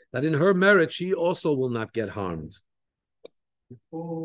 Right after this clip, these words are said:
She's not gonna get harmed. You're worried that I'm thinking about myself. Abraham says that I'm gonna get elevated and she's gonna get demoted. Everything comes in her merit. She's not gonna be harmed.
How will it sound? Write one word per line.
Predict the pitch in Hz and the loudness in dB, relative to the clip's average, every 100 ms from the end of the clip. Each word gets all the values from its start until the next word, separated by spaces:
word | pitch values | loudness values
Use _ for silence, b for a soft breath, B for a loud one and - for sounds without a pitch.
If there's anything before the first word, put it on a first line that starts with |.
| 160 151 143 | -8 -10 -12
She's | - 151 139 | -4 0 4
not | 175 | 4
gonna | 170 151 | 6 6
get | 139 | 6
harmed. | 120 123 92 90 - _ _ _ _ | 6 2 0 -4 -16 _ _ _ _
You're | 131 | 6
worried | 139 170 190 156 | 8 10 10 10
that | 143 - _ _ _ _ | 6 2 _ _ _ _
I'm | 123 | -8
thinking | 117 170 156 | 0 2 4
about | 156 147 | 4 4
myself. | 135 117 196 196 156 - | 2 0 2 4 2 0
Abraham | 170 170 180 | -2 -2 -4
says | - 175 135 | 0 0 0
that | 117 | -2
I'm | 139 | -2
gonna | 151 151 | -2 0
get | 143 | 0
elevated | 143 170 151 147 127 | 2 2 4 2 2
and | 120 | -4
she's | 120 135 | -10 -4
gonna | 147 | 0
get | 139 117 | 2 0
demoted. | 139 160 147 117 _ _ _ _ _ _ - | 0 2 2 0 _ _ _ _ _ _ -4
Everything | 170 185 | 0 0
comes | 170 170 147 | 0 0 2
in | |
her | 147 | 2
merit. | 156 151 120 | 4 2 2
She's | 143 131 | -2 -4
not | 139 | -4
gonna | 120 | -2
be | 113 | -2
harmed. | 98 90 78 | -4 -8 -12